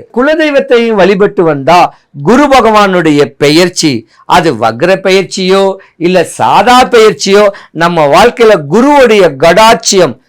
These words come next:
கடைக்கண் பார்வை பட்டுட்டாலே நம்ம வாழ்க்கை யோகம்தான். நிறைய பேர் இன்னைக்கு கஷ்டப்படுறதுக்கு காரணம் குரு பலன் இல்லாம தான். திருவண்ணாமலையை எடுத்துக்கோங்க, கிரிவல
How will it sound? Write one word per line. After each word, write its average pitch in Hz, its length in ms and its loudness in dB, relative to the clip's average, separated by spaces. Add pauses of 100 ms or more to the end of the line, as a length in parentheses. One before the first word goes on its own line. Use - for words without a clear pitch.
(240)
கடைக்கண் 240 640 0 (140)
பார்வை 214 540 2 (100)
பட்டுட்டாலே 147 800 -2 (320)
நம்ம 160 320 -4
வாழ்க்கை 143 500 -2
யோகம்தான். 123 500 -4 (360)
நிறைய 170 680 0
பேர் 185 200 0
இன்னைக்கு 170 380 -6
கஷ்டப்படுறதுக்கு 165 920 -6
காரணம் 151 600 -2 (320)
குரு 220 280 0 (100)
பலன் 156 360 -2
இல்லாம 156 460 -6
தான். 107 220 -6 (720)
திருவண்ணாமலையை 165 840 0
எடுத்துக்கோங்க, 135 560 -8 (460)
கிரிவல 233 480 0